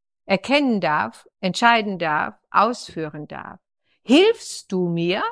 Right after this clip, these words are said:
diesen Weg zu finden, diesen Lichtschalter, diesen Moment der Erkenntnis selbst zu gewinnen? Lässt du ihn mir dann auch? Oder bist du jemand, der sagt, „Boah, ich bin so krass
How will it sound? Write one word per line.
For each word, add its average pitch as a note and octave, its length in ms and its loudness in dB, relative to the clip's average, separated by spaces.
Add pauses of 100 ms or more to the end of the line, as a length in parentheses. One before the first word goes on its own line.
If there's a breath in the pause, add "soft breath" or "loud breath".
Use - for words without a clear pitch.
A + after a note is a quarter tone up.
(800)
diesen A#3 340 4
Weg G#3 320 2
zu F#3+ 160 -2
finden, G3 420 -4 (160)
diesen G3+ 460 4
Lichtschalter, B3 1000 -6 (300)
diesen A3+ 340 2
Moment G3+ 500 2
der A#3 120 0
Erkenntnis A3 1040 -2 (160)
selbst B3+ 720 0
zu B3+ 320 -10
gewinnen? F#3+ 440 -2 (580)
Lässt B3+ 440 2
du G#4+ 60 4
ihn A#3+ 280 0
mir F3+ 200 -2
dann F3 280 -8
auch? - 340 -14 (540)
Oder D#4+ 520 6
bist D4+ 260 -4
du C4 40 -4
jemand, A3+ 440 0
der F3 80 0
sagt, D3+ 240 -8
„Boah, D#3+ 240 -12
ich D3+ 160 -12
bin F3 240 -2
so F#3 180 4
krass - 800 -6